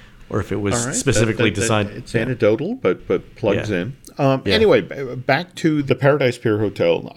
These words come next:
Speaker 2: In two thousand eighteen, the Imagineers announced that they are changing Paradise Pier over at California Adventure to Pixar Pier.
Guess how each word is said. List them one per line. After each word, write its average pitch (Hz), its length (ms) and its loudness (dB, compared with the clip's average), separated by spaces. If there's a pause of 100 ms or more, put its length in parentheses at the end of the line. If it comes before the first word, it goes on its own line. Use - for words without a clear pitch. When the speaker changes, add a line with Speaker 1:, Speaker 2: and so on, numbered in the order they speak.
(180)
Speaker 2:
In 135 140 -2
two 175 160 -2
thousand 160 340 -2
eighteen, 113 520 -2 (460)
the 117 80 2
Imagineers 123 440 2
announced 110 300 0
that 110 100 0
they 104 100 0
are 98 80 2
changing 139 480 -4
Paradise 101 480 2
Pier 101 340 -2
over 123 320 0
at - 100 -8
California 101 460 -2
Adventure 92 320 -6
to 104 100 -12
Pixar 175 500 -4
Pier. 73 340 -8